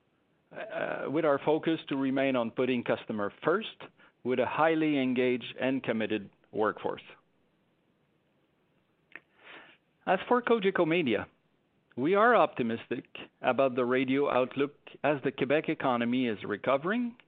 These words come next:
and we see the continued commitment of our listeners, as many of our stations were at the top of the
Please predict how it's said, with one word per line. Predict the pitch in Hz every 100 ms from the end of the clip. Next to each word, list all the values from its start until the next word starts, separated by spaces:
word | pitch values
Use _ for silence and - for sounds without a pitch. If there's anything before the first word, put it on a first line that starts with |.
| _ _ _ _
and | 147 175 175
we | 156 -
see | - 160
the | 131
continued | - 147 175 185 185 175 170 165 _ _ - -
commitment | 131 135 165 - 151 139
of | 120
our | 117
listeners, | 107 123 - 196 254 240 - - _ -
as | 123 110 101
many | 151 190
of | 185 160
our | 143 135
stations | 127 131 123 156 156 151 - _ _ _ _
were | 120 131
at | 113
the | 104 -
top | - 180 - _ -
of | 127 139
the | 131